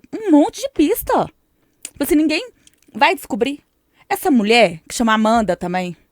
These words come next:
Amanda Partata, é, ela é de, esse crime foi em Goiânia, onde um homem de cinquenta e oito anos morreu, que é o ex-sogro dela, e uma idosa de oitenta e seis anos, que é a mãe do ex-sogro.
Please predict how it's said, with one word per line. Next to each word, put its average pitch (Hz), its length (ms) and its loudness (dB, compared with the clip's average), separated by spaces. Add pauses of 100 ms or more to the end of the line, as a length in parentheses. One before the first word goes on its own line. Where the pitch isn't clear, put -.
(140)
Amanda 220 420 -2
Partata, 175 640 -8 (460)
é, 202 480 2
ela 208 240 4
é 190 500 4
de, 185 680 -4
esse - 200 -4
crime 220 220 -2
foi 220 200 0
em 202 120 -2
Goiânia, 196 680 0 (400)
onde 208 360 -2
um 294 100 4
homem 226 420 4
de 196 180 -6
cinquenta 214 420 -2
e 190 40 4
oito 190 160 -2
anos 185 200 -2
morreu, 202 520 0
que - 120 -8
é 208 60 2
o 190 120 0
ex-sogro 190 580 -4
dela, 160 340 -4 (380)
e 262 300 0
uma 247 260 0
idosa 208 480 4
de 208 80 0
oitenta 285 420 -2
e 254 80 -2
seis 220 320 -4
anos, 208 340 -2
que 247 260 -2
é 240 120 2
a 277 140 0
mãe 247 540 2
do 240 200 -2
ex-sogro. 160 720 -4